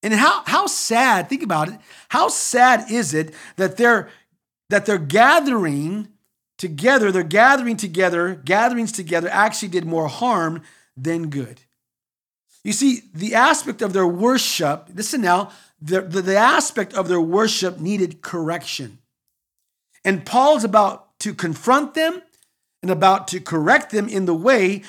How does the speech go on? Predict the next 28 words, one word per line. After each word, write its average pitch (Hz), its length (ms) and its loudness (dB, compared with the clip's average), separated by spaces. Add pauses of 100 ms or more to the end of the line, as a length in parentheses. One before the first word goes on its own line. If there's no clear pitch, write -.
(100)
which 185 300 -2
they 190 180 0
celebrated 165 1400 0 (360)
the 180 120 -2
Lord's 175 640 -2 (140)
Supper. - 720 -4 (880)
Well, 156 140 -4
let's 180 180 -6
see 180 160 -6
what's, 156 340 -6 (560)
uh, 123 80 -18 (360)
taking 160 320 -6
place 160 400 -4
that, 143 280 -6
that 139 120 -6
has 147 220 -6
Paul 151 220 -8
so, 143 540 -4 (260)
so 139 200 -8
troubled 151 440 -6
here, 120 200 -6
okay? 143 260 -8
Verse 139 280 -8
eighteen. 147 580 -6
Look 139 100 -12
at 135 60 -18
verse 135 200 -8
eighteen. 139 580 -12